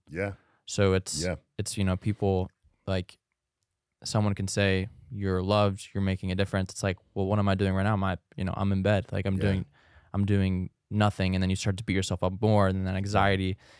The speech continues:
Speaker 2: increases, and then you're stuck in
Speaker 1: Yeah.
Speaker 2: this.
Speaker 1: Depression is like having a conversation with yourself inside a waterfall.
Speaker 2: Yeah.
Speaker 1: You're like,
Speaker 2: Dude.
Speaker 1: you know, a wa-, a hot waterfall, not even a cool cascading one, right?
Speaker 2: Right.
Speaker 1: And,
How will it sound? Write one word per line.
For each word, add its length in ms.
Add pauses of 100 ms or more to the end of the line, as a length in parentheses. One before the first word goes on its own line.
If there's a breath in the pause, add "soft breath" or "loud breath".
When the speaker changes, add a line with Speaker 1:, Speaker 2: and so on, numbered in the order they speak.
(140)
Speaker 2:
increases, 580
and 140
then 240 (320 soft breath)
you're 80
stuck 280
in 100
Speaker 1:
Yeah. 100
Speaker 2:
this. 260 (100)
Speaker 1:
Depression 460
is 80
like 160
having 260
a 60
conversation 720
with 100
yourself 380
inside 260
a 40
waterfall. 680 (180)
Speaker 2:
Yeah. 240 (580 soft breath)
Speaker 1:
You're 180
like, 220
Speaker 2:
Dude. 200
Speaker 1:
you 100
know, 180
a 60
wa-, 200
a 40
hot 220
waterfall, 460
not 160
even 140
a 60
cool 340
cascading 640
one, 160
right? 260
Speaker 2:
Right. 200
Speaker 1:
And, 180